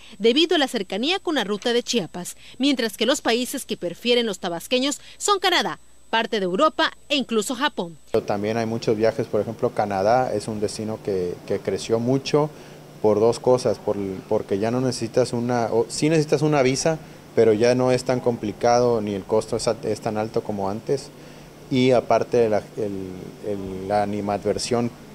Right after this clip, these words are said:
Speaker 2: que hay, ah, para viajar a Estados Unidos, ¿no? En general, un tema social ahí. Entonces la gente que a lo mejor pensaba o en otros años viajaba a Estados Unidos, están viendo Canadá como una opción. Los vuelos son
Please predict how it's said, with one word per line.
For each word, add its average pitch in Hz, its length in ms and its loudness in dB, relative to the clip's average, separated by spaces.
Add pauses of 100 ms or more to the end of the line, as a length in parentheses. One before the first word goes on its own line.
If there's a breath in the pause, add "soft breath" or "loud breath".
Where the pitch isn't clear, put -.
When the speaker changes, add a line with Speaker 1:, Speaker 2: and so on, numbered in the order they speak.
(120)
Speaker 2:
que 117 140 4
hay, 113 340 6
ah, 107 200 2
para 104 200 4
viajar 98 300 4
a 113 60 6
Estados 113 340 4
Unidos, 113 340 2
¿no? 135 160 -2
En 123 80 -4
general, 104 420 2
un 101 280 -6
tema 110 260 0
social 110 400 0
ahí. 127 220 2 (720 loud breath)
Entonces 113 420 0
la 117 120 4
gente 123 340 0
que 104 240 4
a - 20 2
lo 101 140 0
mejor 113 180 -2
pensaba 120 520 4
o 107 120 2
en 98 80 -4
otros 113 300 -2
años 110 260 -2
viajaba 107 380 2
a - 20 2
Estados 117 380 0
Unidos, 131 400 2 (400 loud breath)
están 110 320 0
viendo 113 240 0
Canadá 101 340 0
como 98 340 -4
una 101 140 -6
opción. 127 420 0 (560 loud breath)
Los 107 220 -2
vuelos 117 400 4
son 110 400 -4